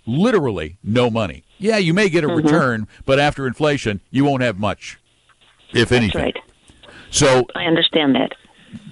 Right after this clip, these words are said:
Speaker 1: th-, the, the correct answer is probably to build a portfolio that is somehow split between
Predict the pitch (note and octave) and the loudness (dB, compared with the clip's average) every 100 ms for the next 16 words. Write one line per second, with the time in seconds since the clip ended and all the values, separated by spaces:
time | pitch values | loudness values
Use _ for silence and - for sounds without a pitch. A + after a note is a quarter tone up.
0 | - - - - - - C#3 E3 D3 D#3 | -14 -12 -8 -6 -6 -2 2 2 2 0
1 | - D#3+ E3 A3+ C4+ - C3 G#2 - A2+ | 0 0 4 2 2 0 0 0 -2 -2
2 | A#2 B2+ G#2+ - D#3+ G3 A3+ F3 D3+ B2+ | 0 0 -2 -2 0 0 0 -2 -4 -2
3 | B2+ F#3 G#3+ D#3+ C#3+ A2 G#2 F#2 E2 E2 | 0 0 -2 -4 -4 -2 0 0 0 -2
4 | G2 _ - - C3+ C3+ C3+ - D#3+ G3+ | -4 _ -12 -2 2 2 0 -2 -4 -4
5 | F#3+ E3 D3+ - D3+ B2 G2+ - - - | -4 -6 -6 -8 -4 -2 -2 -4 -14 -20
6 | - - - - C#3+ F#3+ D3 C3+ | -4 -2 -2 -2 0 0 0 -2